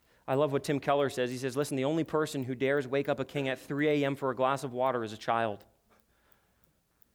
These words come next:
And then he says this, "We have that kind of access." We have that kind of access to the King of Kings and the Lord of Lords, the creator of the universe,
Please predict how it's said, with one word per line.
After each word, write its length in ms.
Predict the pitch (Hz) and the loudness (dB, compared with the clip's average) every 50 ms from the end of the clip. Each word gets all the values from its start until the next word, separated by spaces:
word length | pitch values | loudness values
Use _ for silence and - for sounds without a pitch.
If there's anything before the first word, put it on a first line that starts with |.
| _ _ _ _ - _ _ _ | _ _ _ _ -20 _ _ _
And 80 | - 117 | -8 -6
then 80 | 123 160 | -4 -4
he 60 | 151 | -4
says 180 | - 143 135 | -4 -6 -4
this, 320 | 131 139 117 101 - - - | 0 0 -2 -2 -4 -12 -14
"We 140 | - 117 131 | -8 -8 -4
have 160 | 139 143 120 | -2 -2 0
that 220 | 113 123 123 131 - | 0 0 0 0 -4
kind 200 | - 135 113 113 | -8 -8 -8 -6
of 80 | 101 | -6
access." 600 | 101 98 95 - - - 92 - _ - - - _ _ - - _ _ _ _ _ _ _ _ _ _ _ _ - _ _ _ _ _ _ _ _ _ _ _ _ _ _ | -6 -6 -6 -8 -14 -18 -18 -18 _ -20 -20 -20 _ _ -20 -20 _ _ _ _ _ _ _ _ _ _ _ _ -20 _ _ _ _ _ _ _ _ _ _ _ _ _ _
We 60 | - 208 | -14 -8
have 60 | 185 | -4
that 180 | 180 208 226 | -4 -4 -4
kind 180 | - 220 220 185 | -4 -4 -4 -2
of 60 | 139 | 0
access 680 | 135 139 190 - - - - 104 90 - - - - _ _ - _ _ - | 2 0 0 0 -4 -10 -10 -10 -12 -12 -14 -20 -20 _ _ -20 _ _ -10
to 80 | - 165 | -4 -2
the 80 | 165 180 | -2 -2
King 240 | - - 214 247 | 0 0 2 2
of 100 | 254 214 | 2 2
Kings 280 | - - 214 226 247 247 | 0 0 2 2 2 2
and 100 | 202 233 | 2 2
the 60 | 240 | 2
Lord 260 | 190 175 190 214 226 | 2 4 4 4 4
of 100 | 240 190 | 4 4
Lords, 640 | 180 208 233 277 262 185 143 117 107 - - - - _ - _ _ _ _ - - - | 4 4 4 6 6 4 4 2 -2 -8 -12 -16 -18 _ -20 _ _ _ _ -16 -4 -2
the 80 | 196 | -2
creator 440 | 190 - 214 226 247 262 294 294 311 | 0 2 2 4 4 4 6 6 4
of 80 | 311 262 | 4 4
the 80 | 277 | 4
universe, 1000 | 254 254 294 311 311 302 269 269 240 190 151 139 - - - - - - - | 4 6 6 6 6 6 6 6 6 6 4 2 0 -4 -8 -8 -10 -14 -18